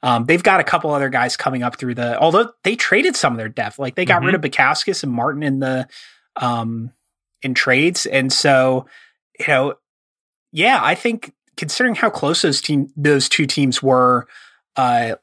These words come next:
Speaker 1: even last season, moving,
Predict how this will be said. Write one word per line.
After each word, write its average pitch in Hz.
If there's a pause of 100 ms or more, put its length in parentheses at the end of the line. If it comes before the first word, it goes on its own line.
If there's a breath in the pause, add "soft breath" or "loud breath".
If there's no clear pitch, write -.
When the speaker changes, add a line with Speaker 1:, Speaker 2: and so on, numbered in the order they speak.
Speaker 1:
even 160
last 160
season, 120 (760)
moving, 160